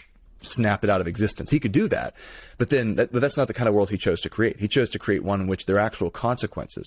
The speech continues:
So if an evil person chooses to do an evil thing, there are consequences. And that means that in this zero-sum existence, there's only so much space, there's only so much time, there's only so much matter.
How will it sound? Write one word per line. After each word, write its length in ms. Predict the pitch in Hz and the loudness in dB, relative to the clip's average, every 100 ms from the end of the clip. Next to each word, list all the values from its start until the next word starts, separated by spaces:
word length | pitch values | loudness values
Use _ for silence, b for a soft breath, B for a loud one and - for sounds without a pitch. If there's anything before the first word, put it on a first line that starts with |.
| - | -2
So 160 | 113 98 | 0 0
if 100 | 101 | -2
an 80 | - | -2
evil 280 | 147 147 - | 0 0 -2
person 420 | - 156 - 80 | 0 0 -2 -4
chooses 380 | - 127 98 90 | 0 0 0 -6
to 100 | - | -2
do 100 | 92 | 0
an 60 | |
evil 220 | 92 113 - | 2 0 -2
thing, 380 | - 139 78 B B B B | -2 -2 -2 B B B B
there 200 | 90 104 | 0 2
are 60 | 117 | 2
consequences. 800 | - 170 - - - - - - B B B 107 | 0 -2 -2 -8 -12 -12 -12 -12 B B B 0
And 100 | 107 | 2
that 140 | - | 2
means 260 | 117 110 104 - | 2 2 0 2
that 220 | 101 - | 0 2
in 140 | 113 | 2
this 160 | 107 - 95 | 2 2 -2
zero-sum 920 | 92 113 117 104 - 123 110 101 95 b b - | 2 4 4 4 2 2 2 2 -2 b b -8
existence, 680 | 101 98 151 - - 98 - | -6 0 0 0 -6 -10 -6
there's 180 | 92 95 | -2 0
only 120 | 107 | 0
so 160 | - 113 | 2 0
much 180 | 131 - | 0 0
space, 420 | - 147 170 - _ | 0 0 -2 -10 _
there's 140 | 92 101 | -2 0
only 160 | 101 | 2
so 200 | - 110 | 2 2
much 260 | 107 - - | 2 0 -2
time, 360 | 143 151 151 B B B | 0 2 0 B B B
there's 120 | 101 | 0
only 120 | 120 | 2
so 160 | 120 123 | 2 0
much 200 | 117 - | 0 0
matter. 360 | 113 101 73 | 0 0 -2